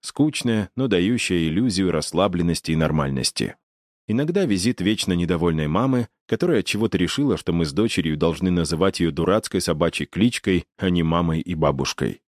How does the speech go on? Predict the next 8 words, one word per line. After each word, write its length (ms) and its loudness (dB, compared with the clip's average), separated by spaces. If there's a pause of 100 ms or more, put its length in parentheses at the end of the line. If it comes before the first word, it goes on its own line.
(440)
Но 160 0
что-то 400 -2
изменилось 540 0
с 60 -10
появлением 520 0
этой 160 0
толстой 440 0
дурищи. 580 -2